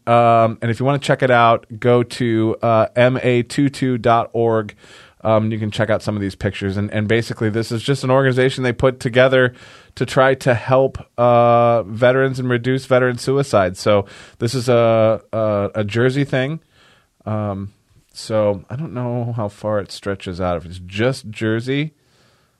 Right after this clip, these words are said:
Um, but I, you know what? It doesn't matter. Um, I would say, uh, go take a look at this and then see if there's something near you guys. Go buy a shirt. Um, do something, 'cause this is, uh,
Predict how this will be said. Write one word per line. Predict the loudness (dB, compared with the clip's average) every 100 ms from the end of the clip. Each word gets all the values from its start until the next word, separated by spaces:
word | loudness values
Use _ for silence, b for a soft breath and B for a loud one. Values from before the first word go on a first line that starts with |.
| _ -6
Um, | -4 -2 -4 -6 -10 _ -4
but | 0 2 0 _ -2
I, | 0 -2 -4
you | 0
know | 4
what? | 2 2
It |
doesn't | -4 -2 0
matter. | 0 0 -2 -4 -2
Um, | 0 2 0 -4 b b b b 0
I | 2 4
would | 2 0
say, | 2 4 4 2 -2 -8 _ -4
uh, | 0 2 0
go | 0 -2
take | 0 -2
a | -2
look | -2
at | -2
this | -2 -2
and | -4
then | -2
see | -2
if | -2
there's | -2
something | -2 -4 -4 -4 -6 -6
near | -4 -2
you | -2
guys. | 0 -2 -2
Go | 0
buy | 2 2
a | 0
shirt. | 0 -2 -2 -10 _ _ _ _ _ -6
Um, | -4 -4 -4 -8 -8
do | -6
something, | -4 -4 -4 -8
'cause | -6 -6
this | -6 -6
is, | -6 -2
uh, | 2 0